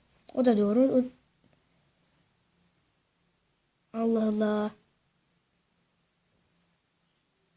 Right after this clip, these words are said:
Doğru o zaman. Lan. Nereye yanlış yaptım? Bir.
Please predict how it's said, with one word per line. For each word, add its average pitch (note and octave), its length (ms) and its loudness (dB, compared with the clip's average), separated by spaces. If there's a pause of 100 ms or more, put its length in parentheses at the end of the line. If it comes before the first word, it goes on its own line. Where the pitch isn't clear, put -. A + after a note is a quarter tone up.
(600)
Doğru A3 240 2
o C4 120 8
zaman. A#3 380 0 (2250)
Lan. B3+ 340 -2 (920)
Nereye A#3 300 4
yanlış D4 360 4
yaptım? A3 440 -4 (280)
Bir. A#3 320 -8